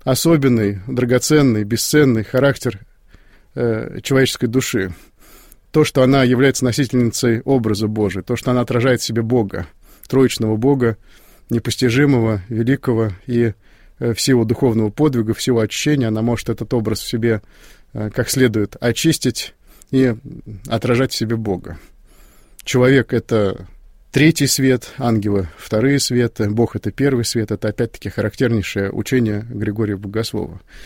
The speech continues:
И вот то, что он сделал такое сравнение, сравнил окружающий мир с человеком и назвал человека великим миром, а, а весь окружающий мир малым миром, это настолько было воспринято как, м,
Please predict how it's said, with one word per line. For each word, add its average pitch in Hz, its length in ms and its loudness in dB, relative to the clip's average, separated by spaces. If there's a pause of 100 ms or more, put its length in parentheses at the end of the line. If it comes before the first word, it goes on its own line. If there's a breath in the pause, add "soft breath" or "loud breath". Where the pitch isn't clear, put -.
(220 loud breath)
И 123 60 -2
вот 147 180 2
то, 165 100 2
что 151 240 2
он 143 260 2 (540)
сделал 117 380 4
такое 120 280 0
сравнение, 127 560 2
сравнил 110 520 0 (500 soft breath)
окружающий 117 640 0
мир 107 300 0 (160)
с - 40 -20
человеком 113 580 -2
и - 20 0
назвал 107 300 -2
человека 107 360 -4
великим 120 440 0
миром, 117 420 0
а, 113 200 -6 (120)
а 117 100 -4
весь 113 240 0
окружающий 117 580 -2
мир 113 160 -6
малым 151 320 0
миром, 131 280 -2 (420 loud breath)
это 131 360 0
настолько 135 840 2 (500 soft breath)
было 147 400 4
воспринято 139 720 2 (120)
как, 135 360 2 (960 loud breath)
м, 117 260 -4